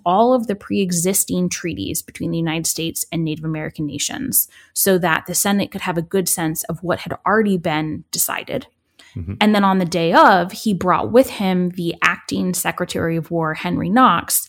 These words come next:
Speaker 2: Oh.
Speaker 1: who had overseen all of these treaties and could answer any questions that the senators might have. So he really gave them the very best <laughs> possible opportunity to know what was happening, to be well informed,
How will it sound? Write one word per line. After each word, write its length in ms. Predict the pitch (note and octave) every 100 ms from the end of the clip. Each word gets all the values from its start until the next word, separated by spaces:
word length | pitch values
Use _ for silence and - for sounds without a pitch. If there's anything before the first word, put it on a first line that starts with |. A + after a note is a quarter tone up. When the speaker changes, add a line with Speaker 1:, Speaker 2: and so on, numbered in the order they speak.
| -
Speaker 2:
Oh. 140 | B2+ A#2+
Speaker 1:
who 100 | A3
had 160 | G#3 F#3+
overseen 580 | G3+ F3 E3+ - F4 D4
all 200 | - E3+
of 80 | E3
these 180 | E3
treaties 540 | - D#3+ D#3 D#3 D#3 - -
and 140 | F3+
could 160 | D#3+ F3
answer 320 | G3 A3+ E3
any 220 | - E3 E3
questions 640 | - G3 - E3+ D#3 D#3
that 140 | D#3 -
the 60 |
senators 500 | - F3 E3 - -
might 160 | D#3 -
have. 240 | - - F3
So 160 | -
he 160 | G3+ A3+
really 300 | B3 D#4+ E4+
gave 280 | A#3+ A3+ F#3
them 360 | F3+ E3+ E3+ E3 - - _
the 100 | G3
very 480 | F#3+ A3+ F4+ E4+ D#4+
best 420 | A#3 A#3+ - - A#3 -
<laughs> 160 | -
possible 800 | - G#3+ G#3 A3+ G3+ G3+ G3 F#3+ - - -
opportunity 760 | F#3+ F#3 F3+ G3 E3+ - A2+ - - _
to 400 | - G3 F3+ D#3+
know 240 | - F3 G#3
what 160 | C4+
was 140 | G3 A#3
happening, 640 | F#3+ F3 F3+ E3+ E3+ D#3+
to 120 | -
be 240 | E3+ G3 A3
well 260 | A3+ G#3+
informed, 760 | G#3 G3 - E3+ D#3+ D#3+ E3 E3